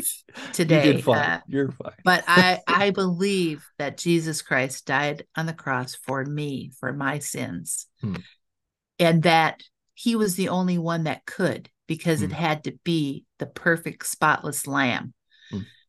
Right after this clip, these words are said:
Speaker 2: No other being on earth was perfect.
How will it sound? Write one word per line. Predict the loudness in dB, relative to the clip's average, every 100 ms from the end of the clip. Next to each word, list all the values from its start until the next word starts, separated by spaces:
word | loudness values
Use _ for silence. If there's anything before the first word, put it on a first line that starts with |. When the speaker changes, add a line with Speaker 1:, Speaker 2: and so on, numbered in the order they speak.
| _ _ 4
Speaker 2:
No | 8 8 6 4
other | 2 6 4 4 -2 _ _ _ _ _ _ _ _
being | 2 4 4 0 -2
on | 0 0 2
earth | 2 2 0 -8 -20 -10
was | -8 -6
perfect. | -2 -2 -2 -10 -14 -20